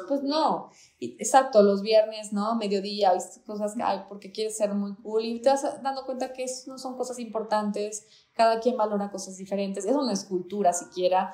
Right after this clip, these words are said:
La cultura se vive, la cultura no son el acrónimo que ves en la pared, ¿no? Que tanto, este, antes veíamos, ay, vamos a hablar de los acrónimos para que la gente se acuerde,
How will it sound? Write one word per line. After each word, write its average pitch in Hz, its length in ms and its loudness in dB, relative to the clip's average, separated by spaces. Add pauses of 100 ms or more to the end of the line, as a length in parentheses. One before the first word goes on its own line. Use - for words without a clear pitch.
(160)
La 202 140 2
cultura 226 320 0
se 196 160 -2
vive, 202 340 -4
la 190 140 0
cultura 220 400 -2
no 208 160 -6
son 202 340 -2 (220)
el 202 140 4
acrónimo 202 520 0
que 185 120 2
ves 180 220 0
en 196 60 -6
la 175 160 -2
pared, 175 360 0 (320)
¿no? 175 420 -4
Que 165 360 -4 (460)
tanto, 190 600 4
este, 175 500 -2 (680)
antes 196 360 4
veíamos, 190 420 -2
ay, 240 200 4
vamos 254 240 -4
a 254 40 -8
hablar 220 300 0
de 226 60 -8
los 220 120 -8
acrónimos 202 520 -6
para 175 220 0
que - 80 -10
la 170 80 -8
gente 190 200 -6
se 202 60 -10
acuerde, 190 420 -2